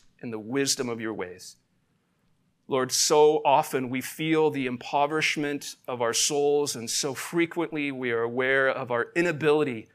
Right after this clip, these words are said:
to accomplish what concerns us. Lord, we are so grateful for your kindness, your goodness, and your mercy to design our very weeks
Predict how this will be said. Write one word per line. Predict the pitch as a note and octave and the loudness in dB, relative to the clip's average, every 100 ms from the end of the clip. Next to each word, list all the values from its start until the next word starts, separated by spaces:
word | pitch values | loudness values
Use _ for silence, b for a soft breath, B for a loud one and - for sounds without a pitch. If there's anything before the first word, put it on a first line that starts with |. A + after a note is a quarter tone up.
| b b - | b b -8
to | D3+ | -4
accomplish | C3+ - D3 C#3+ D3+ C3+ D3 | -2 0 2 2 0 -4 -2
what | C3+ | -4
concerns | - A#2 A2 - A2 G#2+ | -4 -10 -8 -8 -8 -8
us. | G2 G2 - - _ _ _ _ _ _ | -12 -12 -14 -14 _ _ _ _ _ _
Lord, | D3+ D#3+ C#3+ | 4 4 4
we | D3 | 0
are | |
so | C#3+ - D#3+ D#3+ D#3+ D3+ D3+ | 0 2 4 4 2 -2 -6
grateful | D3+ D3 C#3+ - C3 | 2 4 4 -2 -6
for | - C#3 | -4 -4
your | B2+ | -2
kindness, | B2 - C3+ D3 D#3+ D#3+ - - - _ _ _ _ _ _ _ _ | -4 -4 -2 0 -2 -4 -6 -6 -10 _ _ _ _ _ _ _ _
your | - A#2+ | -12 -10
goodness, | B2 D#3+ D#3+ D#3 D3 - | 0 2 2 2 0 0
and | C#3+ | 0
your | C3+ | 0
mercy | B2+ B2+ B2+ - A2 G2+ _ _ _ _ _ - | 0 0 0 -4 -8 -18 _ _ _ _ _ -16
to | C3 | -6
design | C#3+ C3+ D3 D#3 F#3 F#3 F3 _ _ _ | -4 -2 2 4 4 0 -6 _ _ _
our | D3+ | -12
very | B2 D3 D#3+ D3 | 0 4 4 2
weeks | A#2+ B2+ D3+ - - - - | -4 -6 -8 -8 -10 -12 -14